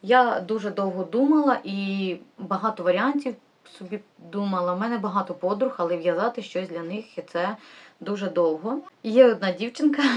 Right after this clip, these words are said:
<laughs> подруга, вона мене дивиться. І я для неї вже давно хотіла зробити подарунок, е, точніше, як для неї, для її, а, друга <laughs> чотирилапого.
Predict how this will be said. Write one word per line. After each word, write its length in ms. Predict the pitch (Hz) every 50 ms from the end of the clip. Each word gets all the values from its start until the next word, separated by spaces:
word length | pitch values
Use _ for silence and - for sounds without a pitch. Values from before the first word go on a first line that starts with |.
| 240 247
<laughs> 260 | 233 208 190 190 196
подруга, 460 | - 226 214 214 214 - 247 226 233 214 202 190 - - -
вона 300 | - 185 202 226 254 262
мене 200 | 240 214 196 180
дивиться. 540 | 180 190 196 202 247 254 - - 269 262 262 247 _ _ _ - _ -
І 260 | 214 214 208 214 208
я 480 | 190 185 220 220 226 226 220 220 202 180
для 140 | 175 185 208
неї 220 | 208 214 214 208
вже 120 | 202 196 208
давно 380 | - 214 208 208 196 185 180
хотіла 460 | 180 - - - - 180 180 170 170 165
зробити 400 | - - 160 - 185 180 - -
подарунок, 680 | - - 180 - 175 175 214 302 403 403 381 320 - -
е, 220 | 196 180 170 170 175
точніше, 720 | 175 - 214 202 - - 254 262 247 - 226 202 196 - - -
як 240 | 202 196 220 196 185
для 160 | 175 180 175
неї, 380 | 180 196 247 311 339 311 294
для 400 | 240 180 180 185 185 190 185 190
її, 540 | 185 175 - 180 165 160 190 202 220 240 247 240 _ _ _ - - - - - - - - _ _ -
а, 600 | - 180 180 180 175 175 175 175 170 170 170 165 160 160 151 147 143 _ _ _ _ _ _ _ _ _ _ _ _ _ _ _ _ _ _ _ _ _ _ _ _ _ _ _ _ _ _ _ _ _ _ _ - - - _ _ _ _ _ -
друга 420 | 196 185 202 208 185 156 165 - - - _ _ _ _ _ _ _ _ _ _ _ -
<laughs> 880 | 196 185 - - - - - - - - - - - - - _ _ -
чотирилапого. 840 | - 208 196 - 196 190 185 175 165 156 156 - - - 170 -